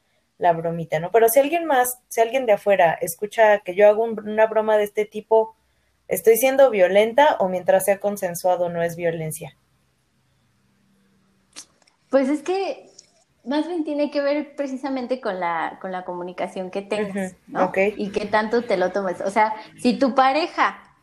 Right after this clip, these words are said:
Speaker 2: ya te dijo, "Oye, no me digas así porque me hace sentir
Speaker 1: Ah,
Speaker 2: mal.
Speaker 1: ok, ajá.
Speaker 2: Ah, ya, era una broma",
Speaker 1: Sí, no,
Speaker 2: ¿no?
Speaker 1: minimizar no está chido, ¿eh? No
Speaker 2: Ah,
Speaker 1: lo hagan,
Speaker 2: ya.
Speaker 1: people.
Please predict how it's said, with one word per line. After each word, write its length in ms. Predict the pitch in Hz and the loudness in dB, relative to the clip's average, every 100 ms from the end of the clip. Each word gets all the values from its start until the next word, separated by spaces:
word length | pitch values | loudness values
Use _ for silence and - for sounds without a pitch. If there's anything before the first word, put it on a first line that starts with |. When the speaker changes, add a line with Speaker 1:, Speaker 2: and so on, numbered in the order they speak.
| _ | _
Speaker 2:
ya 380 | 185 185 226 247 | -20 -8 -6 -4
te 140 | 269 269 | -6 -6
dijo, 580 | 269 262 233 170 - _ _ _ 190 | -8 -12 -12 -12 -14 _ _ _ -8
"Oye, 320 | 214 208 175 | -8 -8 -12
no 160 | 175 | -14
me 200 | 202 302 | -10 -10
digas 340 | 330 302 311 311 | -8 -8 -10 -10
así 300 | 233 - 196 | -16 -16 -16
porque 340 | - 240 226 | -12 -12 -12
me 160 | 196 175 | -14 -14
hace 160 | 180 | -12
sentir 400 | 196 180 175 180 | -12 -12 -8 -2
Speaker 1:
Ah, 80 | 180 | 4
Speaker 2:
mal. 240 | 175 165 147 | 6 4 2
Speaker 1:
ok, 320 | 147 135 147 | 0 -4 -2
ajá. 220 | 170 170 | 0 4
Speaker 2:
Ah, 360 | 165 190 208 220 | 4 4 2 0
ya, 500 | 247 254 277 294 294 | -4 -6 -6 -6 -6
era 220 | 311 370 | -6 -6
una 320 | 370 370 370 359 | -6 -8 -8 -8
broma", 560 | 302 262 254 262 240 180 | -8 -8 -8 -10 -8 -2
Speaker 1:
Sí, 160 | 208 | 0
no, 80 | 190 | 2
Speaker 2:
¿no? 40 | 190 | 2
Speaker 1:
minimizar 480 | 190 196 208 240 247 | 0 0 2 4 6
no 80 | 294 | 6
está 180 | 302 | 4
chido, 300 | 285 269 277 | 4 4 6
¿eh? 100 | 269 302 | 8 6
No 100 | 302 | 4
Speaker 2:
Ah, 20 | |
Speaker 1:
lo 100 | 277 | 4
hagan, 220 | 269 247 | 4 2
Speaker 2:
ya. 60 | 240 | 0
Speaker 1:
people. 480 | 202 190 190 185 | -6 2 2 2